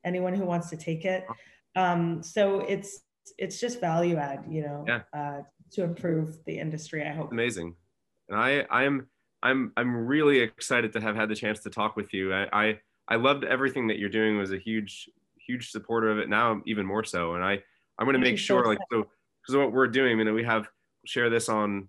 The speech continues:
Speaker 2: share this on our, our podcast and on social media content. And I really wanna try to promote
Speaker 1: Great.
Speaker 2: what you guys are doing. Um, and, and there, you know, we work with clinics right now. We, we actually work in, tw-, we're in twenty-two different countries. And I wanna
Speaker 1: Amazing.
Speaker 2: try to,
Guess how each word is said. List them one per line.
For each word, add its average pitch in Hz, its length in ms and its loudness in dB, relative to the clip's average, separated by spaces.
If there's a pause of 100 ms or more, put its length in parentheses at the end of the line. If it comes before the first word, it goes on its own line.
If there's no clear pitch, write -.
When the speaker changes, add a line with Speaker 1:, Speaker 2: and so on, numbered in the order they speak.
(140)
Speaker 2:
share 117 220 -2
this 107 100 -6
on 110 140 0
our, 101 220 4
our 95 140 0
podcast 107 720 0
and 101 100 -4
on 95 100 -4
social 104 320 -4
media 104 220 0
content. 101 420 -4
And 95 80 -4
I 101 60 2
really 123 260 2
wanna 113 200 0
try 110 200 0
to 104 80 0
promote 104 460 -4 (360)
Speaker 1:
Great. 185 120 2
Speaker 2:
what 180 120 0
you - 140 -6
guys 107 220 2
are 98 60 0
doing. 92 440 0
Um, 87 240 -4 (100)
and, 98 100 -2
and 101 180 0
there, 113 140 4
you - 360 -6
know, 110 40 4
we 123 100 2
work 127 260 0
with 107 180 -2
clinics 120 380 -2
right 131 160 2
now. 120 240 2
We, 110 240 0
we 107 80 0
actually 113 220 -2
work 113 200 -2
in, 98 80 -4
tw-, - 120 -14
we're 107 200 -2
in 110 80 0
twenty-two 110 400 -4
different 98 320 -8
countries. 98 520 -10 (500)
And 101 160 0
I 101 100 4
wanna 113 180 2
Speaker 1:
Amazing. 87 140 -4
Speaker 2:
try 107 180 0
to, 101 320 -2